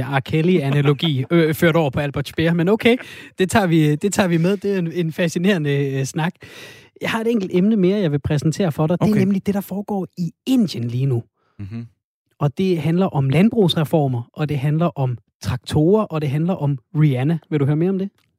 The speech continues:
Speaker 2: Ja, altså traktor Rihanna, klart.
Speaker 1: Det handler om, at, øh, der lige nu i Indien er, øh, rigtig mange protester, fordi at, øh, regeringen i Indien, de har lavet nogle landbrugsreformer.
Speaker 2: Ja.
Speaker 1: Og, øh, det vil landmænd,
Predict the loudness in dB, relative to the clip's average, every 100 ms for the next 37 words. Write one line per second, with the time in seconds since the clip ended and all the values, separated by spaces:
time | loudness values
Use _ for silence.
0 | _ -12 -8 -8 -10 _ _ -14 -10 -8
1 | -4 -4 -4 -4 -2 -4 -6 -8 -10 -10
2 | -16 -20 _ -4 -2 0 2 0 -2 -6
3 | -2 -2 -2 -2 2 2 2 0 -2 -2
4 | -4 -4 -2 -4 -4 -2 0 0 -2 -4
5 | -2 -2 -2 -2 -6 -2 -2 -2 -6 -8
6 | -8 -8 -4 -2 -2 -2 0 0 2 0
7 | 0 -2 -4 0 2 2 2 2 2 2
8 | -2 -2 -6 -6 -8 -12 -14 -10 -10 -6
9 | -2 0 0 -2 -8 -2 -2 0 0 0
10 | 0 0 0 0 -2